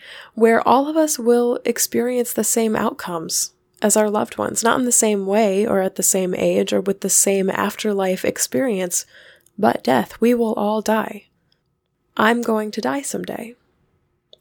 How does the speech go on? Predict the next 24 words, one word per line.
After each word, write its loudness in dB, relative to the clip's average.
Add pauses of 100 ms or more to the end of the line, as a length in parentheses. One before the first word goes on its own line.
It's 2 (340)
just -2
there. -6 (760)
So 2
here's 4
some 2
things 0
that 0
might 0
go 2
through -2
your 0
head -6
after -2
a 2
loved -2
one -2
dies -2
that 0 (520)
are 4
related 2
to 0
your -2
own -2